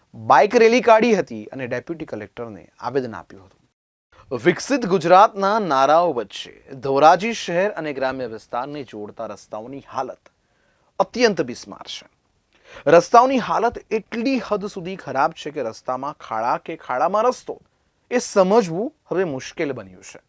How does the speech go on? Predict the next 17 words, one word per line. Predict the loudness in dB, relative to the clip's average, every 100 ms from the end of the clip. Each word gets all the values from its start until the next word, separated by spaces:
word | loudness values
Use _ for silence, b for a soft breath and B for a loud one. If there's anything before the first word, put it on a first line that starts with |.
| _ _ _ B B
છેલ્લા | B 2 4
ઘણા | 6 6 6
સમયથી | 4 2 0 -4
બિસ્માર | -8 -8 -4 -4
રસ્તાઓથી | -2 -8 0 2 0 -4 -16
ત્રસ્ત | -12 -12 -10
પ્રજાજનોનું | -12 -10 -6 -6 -6 -12 -14 -12 -14
કોઈ | -8 -8
નેતા | -8 -6 -8 -6 -10 -10 _ B B
કે | -8
અધિકારીઓ | -4 -4 -4 -4 -4 -4
સાંભળવા | -8 -12 -12 -10 -2 -2
જાણે | -2 -8
તૈયાર | -10 -10 -2 2 2 0
જ | -4
ના | -6
હોય | -6 -10